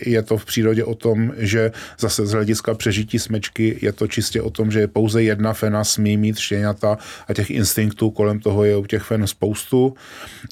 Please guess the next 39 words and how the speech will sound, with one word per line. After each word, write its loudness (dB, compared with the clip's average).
A 0
dokonce -2
jsou 2
známy 2
případy, 0
že 0
pokud, -4
eh, 2
pokud, -4
eh, 2
zabřezla 0
podřízená 0
fena, 0
tak -6
ta -2
alfa -2
fena, -2
ta, -4
ta, -4
ty -2
štěňata 0
má 2
právo 0
vlastně 0
v -4
přírodě 0
zabít, 0
protože -2
pokud -4
by -2
zabřezly 0
obě, 0
tak -4
ta -4
štěňata -6
by -2
jako -4
nebyly 0
schopni, -2